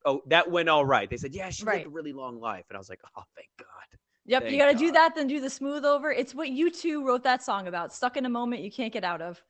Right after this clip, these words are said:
Speaker 2: That's, I, I
Speaker 1: Yes,
Speaker 2: was just thinking that song
Speaker 1: precisely.
Speaker 2: every time I say something that I'm like, "Geez, I, you know, this could have gone differently," but it, it didn't. But yeah,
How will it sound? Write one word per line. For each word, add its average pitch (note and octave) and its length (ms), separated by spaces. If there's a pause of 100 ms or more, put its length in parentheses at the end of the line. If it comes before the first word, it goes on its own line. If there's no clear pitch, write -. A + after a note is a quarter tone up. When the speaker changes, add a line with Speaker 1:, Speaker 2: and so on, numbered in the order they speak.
(280)
Speaker 2:
That's, A#3 160
I, D3 40
I D3 100
Speaker 1:
Yes, B3 240
Speaker 2:
was C4 100
just C4+ 200
thinking F4 180
that E4 80
song D#4 140
Speaker 1:
precisely. A#3+ 240
Speaker 2:
every B3+ 160
time C4 260
I B3 80
say C4+ 240
something B3+ 380
that A3+ 120
I'm A3+ 140
like, G#3+ 180
"Geez, F#3+ 480
I, F3+ 140
you F#3 180
know, F3 160
this G3 280
could F3+ 160
have G3 100
gone G3+ 240
differently," F#3 460
but F3+ 260
it, G#3+ 140 (180)
it A#3 140
didn't. E3+ 240
But A#3 100
yeah, D#4 220